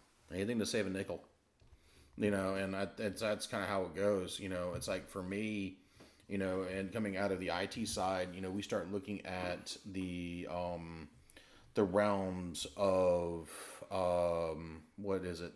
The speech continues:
like, notifications and, and stuff like that. You know, kinda like your, your, your Kibanas, your, um, Nagios alerts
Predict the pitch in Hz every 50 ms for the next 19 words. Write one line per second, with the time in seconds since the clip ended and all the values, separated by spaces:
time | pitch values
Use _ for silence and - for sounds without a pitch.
0 | - 92 90 90 78 92 98 104 95 - 107 95 - - 87 90 98 - - 95
1 | 92 92 95 95 95 95 90 87 85 82 82 - - - - - - - - -
2 | - - 95 95 - 123 113 98 - - 98 92 - - 98 98 101 98 95 92
3 | - - - - - - - - - 107 107 104 95 95 - - 135 131 123 117
4 | 113 110 110 104 101 95 - - - - 123 107 107 107 104 101 101 101 95 85
5 | - - 110 107 98 - - - 113 101 - - - 95 92 98 98 90 85 82
6 | - - - - - - _ - - 98 101 101 95 92 90 87 90 90 92 95
7 | 90 92 92 90 92 95 98 104 110 110 107 92 95 95 90 85 - 95 90 90
8 | 90 85 - - - - -